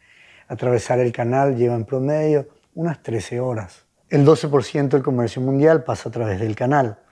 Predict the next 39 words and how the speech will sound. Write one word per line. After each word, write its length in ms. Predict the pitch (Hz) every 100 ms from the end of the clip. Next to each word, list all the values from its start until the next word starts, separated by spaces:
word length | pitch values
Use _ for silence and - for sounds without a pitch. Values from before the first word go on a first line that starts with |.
| _ _ - _
Sin 240 | - 147
el 100 | 147
canal, 520 | 135 135 151 156 165 - _ _
un 120 | 131
buque 220 | 131 127
de 100 | 127
carga 340 | 120 143 147 143
debería 440 | 135 123 127 131
recorrer 560 | 131 135 120 120 120 - _ _ -
unos 180 | 143
diez 180 | 131 135
mil 220 | 117 196
kilómetros 580 | 185 160 127 127 117 101
extra, 480 | 196 151 - 113 107 _ _ _ - _
con 160 | - 147
un 80 |
sobrecosto 640 | 156 170 170 135 139 123 139
solo 340 | - 180 196
de 60 | 190
combustible 760 | 185 175 135 156 143 143 143 _ _ _ -
de 100 | 147
más 220 | 139 127
de 80 | 135
trescientos 560 | 143 131 165 147 180
mil 340 | 139 113 110 107
dólares. 480 | 120 113 104 95 _ _ _ _ _ _ _ _ _
Por 120 | -
el 60 | 127
canal 320 | 135 135 135
pasan 300 | 139 123 135
en 100 | 127
promedio 500 | 131 127 135 139 135
unas 200 | 127 113
mil 240 | 117 156
millones 400 | 160 139 127 127
de 100 | 120
toneladas 560 | 123 127 131 113 110 98
por 200 | - 127
año, 320 | 143 123 113